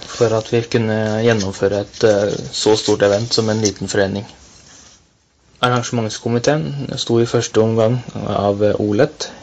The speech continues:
Viking Princess, Team Rød, Theon Nine og Herr Simsen. På eventdagen fikk vi også hjelp av Kiko femtiåtte, Rottum,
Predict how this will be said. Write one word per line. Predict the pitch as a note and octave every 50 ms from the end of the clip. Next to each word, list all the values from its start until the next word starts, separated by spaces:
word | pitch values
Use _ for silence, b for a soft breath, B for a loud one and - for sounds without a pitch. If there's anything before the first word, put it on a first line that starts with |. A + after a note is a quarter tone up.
| -
Viking | - A#2+ A2 - - G#2 G2
Princess, | - G2+ G2+ G2 - - B2 C#3+ C#3+ - - - - -
Team | - - A2+ A2
Rød, | A2 G#2 G#2+ A#2+ C#3+ D3+ D3+ - B B B B B B B B _
Theon | - - A#2 A2+ A#2+ B2
Nine | B2 A2+ G#2 G#2 C#3+ F3+ - - -
og | B2 A#2+ A#2 A2
Herr | - A2+
Simsen. | G#2+ - - F#2+ F2+ F2 - - - - - - - - - _ - - _ _ _ _ _ B B B B B B B B B B _
På | - - B2 A#2+
eventdagen | A#2 A2+ A2 G#2 G#2 - B2 A#2 C3+ D#3+ F3 E3+ E3 D#3 -
fikk | - - A#2+ -
vi | - B2 B2 A#2+ B2 A#2+ A#2+ A#2+
også | A#2 - A#2+ A#2 A#2
hjelp | A2+ A2 A#2+ A#2+ -
av | - A2 A2 A2 A2 G#2+ -
Kiko | - - G#2+ G#2 - A2+
femtiåtte, | - A2+ G#2+ A#2 A#2+ A#2 G#2 - - D3 E3+ F3+ B B B B B B
Rottum, | - B2 B2+ B2+ - - - A#2+ C3 D#3+ E3+